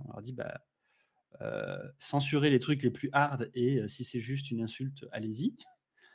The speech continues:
Euh, enfin voilà, euh,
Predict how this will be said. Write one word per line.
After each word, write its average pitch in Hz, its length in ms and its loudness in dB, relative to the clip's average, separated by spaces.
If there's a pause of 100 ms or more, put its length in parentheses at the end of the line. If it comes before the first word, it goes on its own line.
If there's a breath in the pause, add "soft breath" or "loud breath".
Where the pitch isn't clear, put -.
(300 soft breath)
Euh, 50 1300 -8
enfin 117 200 -8
voilà, 123 260 2
euh, 113 260 -6